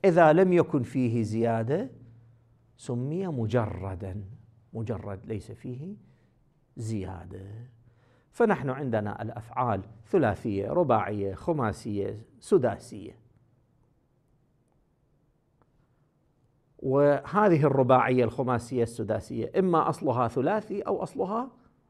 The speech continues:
رباعي، إما مزيدة من الثلاثي أو مزيدة من الرباعي. طبعًا الر-، الرباعي يمكن أن يكون مجردا،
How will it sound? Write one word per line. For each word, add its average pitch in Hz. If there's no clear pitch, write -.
رباعي، 98
إما 123
مزيدة 101
من 139
الثلاثي 190
أو 110
مزيدة 131
من 185
الرباعي. 104
طبعًا 139
الر-، 131
الرباعي 160
يمكن 139
أن 117
يكون 160
مجردا، 110